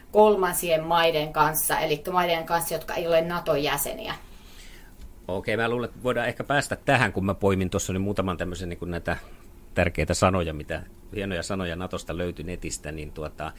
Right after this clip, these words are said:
Speaker 2: näitä erilaisia kumppanuuksia ja ohjelmia. Ensimmäisenä, ensimmäisenä osui silmi rauhankumppanuusohjelma.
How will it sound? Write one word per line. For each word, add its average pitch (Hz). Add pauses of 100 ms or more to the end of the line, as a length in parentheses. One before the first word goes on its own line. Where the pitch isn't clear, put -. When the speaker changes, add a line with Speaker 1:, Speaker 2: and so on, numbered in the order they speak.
(240)
Speaker 2:
näitä 82
erilaisia 87 (800)
kumppanuuksia 92
ja 90
ohjelmia. 95
Ensimmäisenä, 117 (120)
ensimmäisenä 110
osui 110
silmi 107
rauhankumppanuusohjelma. 101